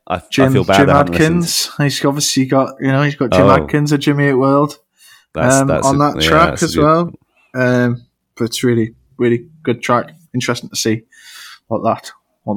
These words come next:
Speaker 2: that whole project and solo piece is like. But a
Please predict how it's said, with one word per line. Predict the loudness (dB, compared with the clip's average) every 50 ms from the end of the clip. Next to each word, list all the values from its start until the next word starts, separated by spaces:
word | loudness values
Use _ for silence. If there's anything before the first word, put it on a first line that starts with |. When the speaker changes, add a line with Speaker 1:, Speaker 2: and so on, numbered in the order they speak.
| -4 -6
Speaker 2:
that | -6
whole | -4 -4 -4 -4 -4
project | -4 -4 -4 -4 -2 -2 -6 -6 -6 _ -8
and | -6 -6 -6 -6 _ _ _ _
solo | _ -8 -4 -2 -2 0 -2 -2
piece | -4 -4 -4 -4 -4 -4
is | -4 -2
like. | -2 -2 -2 -4 -8 _
But | _ -12
a | -12